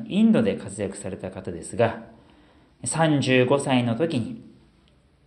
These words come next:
えー、大宇宙最高の悟りと言われる仏の悟りを開かれたというんです。そして八十歳で亡くなられるまでの四十五年間、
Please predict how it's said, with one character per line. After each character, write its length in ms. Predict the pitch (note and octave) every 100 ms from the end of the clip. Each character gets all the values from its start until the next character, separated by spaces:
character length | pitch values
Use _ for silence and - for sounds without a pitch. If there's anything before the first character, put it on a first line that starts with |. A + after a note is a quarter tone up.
| _
え 80 | G#2
ー、 40 |
大 220 | G#2+ A2+ A2+
宇 100 | A2+
宙 260 | A#2+ A2
最 300 | G#2+ - F#3+
高 260 | - F3+ E3+
の 160 | E3
悟 260 | D#3 D3 D3+
り 120 | C#3+
と 100 | C#3+
言 120 | C3 B2
わ 120 | A#2+
れ 80 | A#2
る 120 | A2+
仏 400 | - F#3 F#3+ F#3
の 180 | F3 E3+
悟 300 | F3 F3+ F#3
り 140 | G#3
を 40 |
開 340 | B3+ C4 D#3+ D#3
か 100 | F3+
れ 100 | B2+
た 160 | - - - _
と 100 | -
い 40 | E2
う 40 |
ん 40 |
で 80 | D2+
す。 120 | - _ _ _ _ _ _ _ _ _ -
そ 140 | F3
し 80 | E3
て 280 | G#3 F#3+ -
八 300 | - - D#3+
十 140 | D#3+
歳 380 | D#3+ - C3+ A#2+
で 140 | -
亡 160 | B2 G#2
く 140 | A2+
な 140 | A2 A2
ら 100 | G#2
れ 120 | A2
る 120 | A2
ま 120 | G#2+
で 140 | A2 F#2+
の 420 | D3 C3 - -
四 220 | A#2 A#2+
十 220 | G2 G2 F#2+
五 120 | F#2+
年 220 | D#3 C3+
間、 180 | -